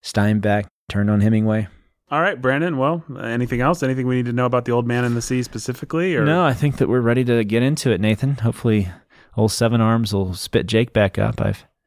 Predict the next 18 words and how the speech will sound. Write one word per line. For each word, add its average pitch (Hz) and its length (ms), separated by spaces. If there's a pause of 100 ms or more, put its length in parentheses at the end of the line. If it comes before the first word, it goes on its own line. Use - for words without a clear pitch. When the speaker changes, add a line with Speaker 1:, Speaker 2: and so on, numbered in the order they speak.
Speaker 2:
I 392 460
just - 300
have 269 200
a - 20
feeling, 220 420
you 185 120
know, 185 200
that 160 280 (340)
Jake's 117 200
dead 120 260
and 98 100
will 92 80
never 101 160
be 104 100
in 104 80
the 101 60
podcast 107 500
again. 90 300